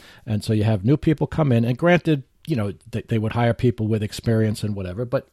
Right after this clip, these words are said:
not everyone was accustomed to working in that kind of culture. Um,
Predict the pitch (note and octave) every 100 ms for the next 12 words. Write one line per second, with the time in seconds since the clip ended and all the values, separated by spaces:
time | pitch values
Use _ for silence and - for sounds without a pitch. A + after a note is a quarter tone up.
0 | _ D#3 C3 C#3 - C3 B2+ C3 B2 B2
1 | B2 A2 A2 C3 A#2+ B2 A2+ G2+ G#2+ A#2
2 | A2 A2 A2 G#2+ - G2 - - C3+ -
3 | C#3 - - - - - A2+ A2 G#2 G2
4 | F#2+